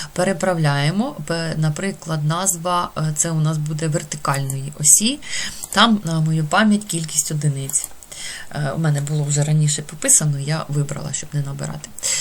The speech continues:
Е, тобто кількість одиниць вже підписалася. Дивіться, М, е, можна також, е, заданий, який є вже шрифт,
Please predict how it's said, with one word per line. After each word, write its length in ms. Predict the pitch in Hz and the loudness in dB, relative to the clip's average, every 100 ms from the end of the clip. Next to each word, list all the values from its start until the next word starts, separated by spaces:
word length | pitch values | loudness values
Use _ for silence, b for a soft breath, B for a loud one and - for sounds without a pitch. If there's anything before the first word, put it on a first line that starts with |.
| B | B
Е, 120 | - 151 | 0 0
тобто 280 | 170 170 | 0 -2
кількість 500 | 156 220 202 165 - | 2 2 2 0 0
одиниць 460 | 185 202 247 320 - | 0 2 2 2 -2
вже 200 | 175 175 | -2 -2
підписалася. 800 | 208 156 - 160 147 143 139 156 | -2 -4 0 0 2 -2 -2 -2
Дивіться, 460 | 156 180 156 - 143 147 B B B B B - | -2 -2 0 0 0 -2 B B B B B -6
М, 160 | 160 165 | -2 0
е, 160 | 165 170 | 2 4
можна 420 | 202 220 160 156 | 4 4 4 2
також, 560 | 151 196 185 165 151 - | 2 0 0 0 0 0
е, 440 | 151 151 147 143 - | 2 4 4 2 4
заданий, 720 | 156 185 151 147 147 151 147 | 6 6 6 4 4 4 4
який 300 | 147 147 147 | 0 -2 -6
є 280 | 139 185 277 | -4 0 2
вже 260 | 285 254 | 2 -2
шрифт, 520 | 247 254 247 240 - | -2 0 0 0 -4